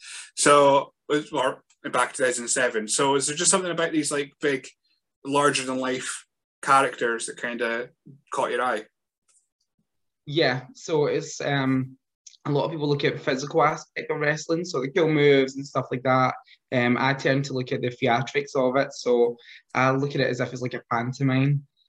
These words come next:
Speaker 2: Um, who's standing out from the crowd, who's doing something unique that's never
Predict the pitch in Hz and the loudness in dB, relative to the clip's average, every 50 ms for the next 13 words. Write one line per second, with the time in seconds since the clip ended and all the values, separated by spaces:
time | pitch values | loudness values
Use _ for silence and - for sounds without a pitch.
0 | _ _ - 123 117 113 113 110 117 - 147 131 156 143 139 139 143 - - - | _ _ -4 -2 0 0 0 -2 -2 -4 -4 0 2 4 4 4 2 0 -4 -6
1 | - 139 131 131 131 127 135 135 127 127 - - - - 123 123 123 123 - - | -4 -2 0 0 0 0 0 0 0 0 -2 -4 -4 -4 -2 -2 -2 -4 -2 2
2 | 131 127 127 123 127 123 123 - _ _ _ _ _ - - 139 135 131 135 139 | 2 4 4 4 2 0 -4 -10 _ _ _ _ _ 0 2 2 2 2 2 0
3 | 131 131 135 - 123 - 131 123 123 120 123 127 127 - - 120 - 139 139 123 | 0 0 0 -2 -2 -2 0 0 0 0 0 -2 -2 -4 -6 -10 -8 -6 -4 -2
4 | 120 120 120 | -2 -2 -4